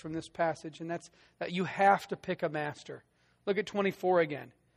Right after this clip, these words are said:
"No one can serve two masters." It's just not an option. Two masters is not possible. And the implication is you will have a master.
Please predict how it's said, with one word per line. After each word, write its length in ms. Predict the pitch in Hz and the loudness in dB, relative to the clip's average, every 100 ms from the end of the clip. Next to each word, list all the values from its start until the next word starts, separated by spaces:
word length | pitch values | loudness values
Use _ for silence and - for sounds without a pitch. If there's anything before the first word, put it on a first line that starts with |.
| _ _ - | _ _ -2
"No 160 | 175 | 2
one 200 | 196 214 | 4 4
can 160 | 214 214 | 2 -6
serve 360 | - 220 277 233 | 2 4 4 2
two 200 | - 202 | -2 0
masters." 640 | 160 151 - 139 127 - _ _ _ _ _ _ | 0 -2 -6 -14 -14 -18 _ _ _ _ _ _
It's 220 | 196 - | -4 -4
just 400 | - 233 226 - | 2 4 4 4
not 240 | 220 208 220 | 4 6 6
an 100 | 226 | 8
option. 460 | 285 - - - - _ _ _ _ _ _ _ _ _ _ _ | 6 6 -4 -8 -14 _ _ _ _ _ _ _ _ _ _ _
Two 280 | - 262 330 | 4 8 10
masters 600 | 339 254 233 - 269 254 | 10 10 8 4 0 2
is 160 | 196 165 | 0 8
not 240 | 208 220 | 10 10
possible. 580 | 208 214 214 190 165 147 - - 233 | 10 10 8 2 -2 -4 -8 2 8
And 120 | 233 | 10
the 100 | 262 | 10
implication 600 | 294 269 254 294 - 269 | 8 4 6 6 4 8
is 220 | 214 196 - - - | 10 10 6 -6 -8
you 220 | 185 226 233 | 10 12 12
will 320 | 247 330 302 | 12 12 12
have 200 | 254 220 | 12 12
a 80 | 208 | 12
master. 540 | 208 214 - - | 12 12 8 -6